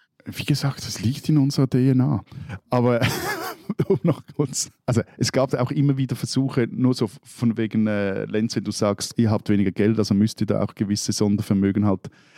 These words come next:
rausnehmen oder dem Schuldenbremsenmechanismus nicht unterstellen.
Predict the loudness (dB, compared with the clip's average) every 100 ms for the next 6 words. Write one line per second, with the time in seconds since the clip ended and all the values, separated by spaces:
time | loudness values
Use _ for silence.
0 | -10 -4 -4 -2 0 2 2 0 -2 -4
1 | -2 0 2 2 2 2 2 2 4 4
2 | 2 2 0 0 -2 -2 -2 -2 -2 -2
3 | 0 0